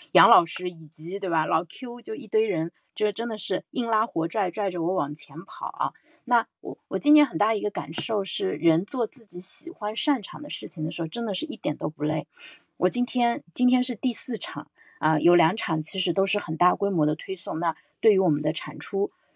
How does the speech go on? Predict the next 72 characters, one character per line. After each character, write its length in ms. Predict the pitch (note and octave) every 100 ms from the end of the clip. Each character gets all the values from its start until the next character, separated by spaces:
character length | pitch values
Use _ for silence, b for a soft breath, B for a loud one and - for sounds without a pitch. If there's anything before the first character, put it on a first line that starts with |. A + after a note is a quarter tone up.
| _
就 140 | F#3+ F#3
输 200 | - B3
出 140 | -
的 140 | A3
质 100 | -
量 180 | G3 F#3
其 200 | E3 F#3
实 100 | F#3+
是 140 | F#3+ G3+
有 100 | E3+
很 180 | D#3
高 200 | C3+ F3+
的 80 | G3
一 40 | E3
个 120 | D#3+
要 180 | E3+ F3+
求 240 | - D#3+
的。 80 | D3
那 160 | E3
我 80 | E3
到 140 | D3+ F#3
现 200 | - F3+
在 120 | D#3+
我 100 | C#3+
觉 140 | F3
得 80 | E3+
心 180 | D#3+ A#3
里 100 | F3
感 160 | D#3
觉 80 | D3+
还 120 | F3+
是 60 | F3
很 160 | F#3 F3+
美 180 | G#3+ D3
的， 160 | - b b _
非 80 | B3+
常 200 | A3 F3
非 80 |
常 160 | F#3+ E3
开 260 | D#3 F3+ F3+
心， 300 | - F#3+ b b -
因 100 | G3+
为 80 | G3+
能 160 | E3
够 160 | D#3 G3
把 200 | E3 C#3
自 200 | - F#3+
己 220 | E3+ C#3+
觉 200 | C#3+ D3+
得 160 | D3+ F3
好 280 | - E3 C#3+
的 100 | D#3
东 220 | F#3+ G#3
西， 260 | - - b b -
把 120 | F#3+
我 140 | F3+
自 160 | D#3+ G#3
己 140 | D#3
佩 260 | - - A3+
服 160 | -
的、 100 | D#3+
喜 240 | E3 - C#3+
欢 240 | - G#3
的 120 | G#3
人 240 | E3 C#3+ D3+
介 200 | - B3
绍 220 | G#3+ F3+
给 160 | E3+ D#3+
这 140 | F#3+
个 100 | F#3+
世 260 | F3+ - G3+
界， 280 | - G4+